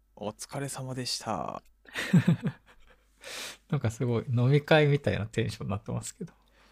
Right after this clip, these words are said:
Speaker 1: いやー、まあ、その、日々大したことが、さつきの場合ないんですよ。だからこの週に
Speaker 2: そんな悲しいことを。
Speaker 1: いや、もう本当ですよ。ただね、週に一回ね、こうやって、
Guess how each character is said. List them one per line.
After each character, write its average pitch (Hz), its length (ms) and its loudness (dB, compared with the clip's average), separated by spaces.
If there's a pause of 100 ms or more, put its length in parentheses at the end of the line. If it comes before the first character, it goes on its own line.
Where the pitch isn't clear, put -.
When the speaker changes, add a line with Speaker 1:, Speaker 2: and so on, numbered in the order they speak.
(580)
Speaker 1:
い 120 40 -12
や 107 60 -8
ー、 104 1080 -10 (720)
ま 131 180 0
あ、 107 60 -4
そ 107 160 -10
の、 104 340 -8 (560)
日 120 180 -6
々 101 240 -6
大 127 200 -4
し - 80 -8
た 98 100 -14
こ 101 100 -14
と 98 120 -10
が、 - 320 -10 (560)
さ - 160 -10
つ - 80 -16
き 113 80 -8
の 110 100 -2
場 107 80 -4
合 101 80 -4
な 113 180 -2
い 117 100 -4
ん 85 100 -8
で - 120 -10
す - 160 -16
よ。 - 180 -12 (760)
だ 120 100 -12
か 113 100 -6
ら 107 40 -4
こ 104 140 2
の 101 120 2
週 117 180 -2
に - 0 -
Speaker 2:
そ - 0 -
ん - 40 0
な 151 60 2
悲 - 20 0
し 131 160 4
い 107 60 4
こ 123 140 4
と 117 160 -2
を。 110 160 -2 (440)
Speaker 1:
い 131 60 -10
や、 117 100 -4
も 107 80 -4
う - 20 -6
本 113 180 -6
当 139 120 -6
で 139 100 -4
す 123 140 -12
よ。 - 260 -12 (220)
た 127 80 -10
だ 110 80 -4
ね、 131 160 -2
週 143 240 -4
に 110 120 -2
一 101 120 -6
回 98 200 -6
ね、 113 140 -2
こ - 140 -10
う 101 40 -4
や 98 60 -6
っ - 40 -14
て、 - 240 -12